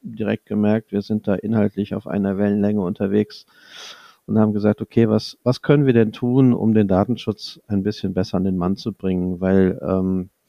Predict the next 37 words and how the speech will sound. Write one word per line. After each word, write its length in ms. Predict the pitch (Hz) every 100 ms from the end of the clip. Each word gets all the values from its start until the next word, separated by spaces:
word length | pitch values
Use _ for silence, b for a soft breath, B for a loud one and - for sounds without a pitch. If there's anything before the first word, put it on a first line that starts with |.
| b b b b
der 120 | - 110
muss 160 | 120
ja 80 | 123
leider 440 | 104 113 127 117
für 480 | 104 117 107 107 95
sehr 220 | - 110 110
viele 240 | 113 107
Dinge 280 | 107 104 101
herhalten 760 | 104 110 120 117 117 117 113
als 260 | 90 98 -
Ausrede 760 | - 107 - 117 113 117 113 90
und 220 | 101 98
als 180 | 90 -
Deckmäntelchen 1080 | 101 - 101 101 104 - 107 101 104 - -
für 160 | 104
Dinge, 280 | 95 104 117
die 140 | 104 101
nicht 180 | 101
funktionieren. 680 | - 101 - 90 95 107 123 - _ _ _ _ _ _ _ _ _ _ _
Und 280 | 110 107 101
das 140 | 113
sehen 180 | 107 101
wir 80 | 98
halt 160 | 101 95
eben 220 | 95 92
absolut 480 | 85 95 92 95 -
gar 180 | 87
nicht 160 | 101 98
so. 240 | 95 90 B B B B B B B -
Wir 80 | 98
sagen, 320 | 92 101 107
der 100 | 98
hat 120 | 98
seine 260 | - 98 92
Berechtigung, 880 | 92 87 98 - 107 110 113 113 117 _ -
ähm, 380 | 98 95 92 90
der, 500 | 98 92 95 92 85